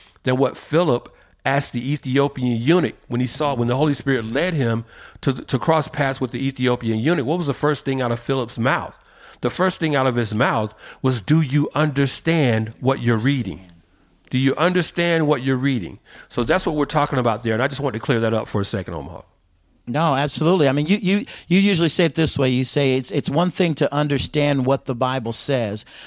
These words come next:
Speaker 2: but do you understand what it means
Speaker 1: Right.
Speaker 2: by what it says?
Speaker 1: Right.
Speaker 2: And, and so that's, that, that's, that's what we're talking about here. And, and it, it begins with believers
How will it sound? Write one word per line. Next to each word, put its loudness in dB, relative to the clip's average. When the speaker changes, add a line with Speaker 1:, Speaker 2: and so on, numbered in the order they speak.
Speaker 2:
but 0
do 4
you 4
understand 2
what 2
it -4
means 2
Speaker 1:
Right. 4
Speaker 2:
by 2
what -4
it -8
says? -8
Speaker 1:
Right. 4
Speaker 2:
And, -2
and 0
so 2
that's, -2
that, 0
that's, 0
that's -2
what 0
we're 0
talking -2
about -2
here. -2
And, -2
and 0
it, -2
it 0
begins 0
with 0
believers 2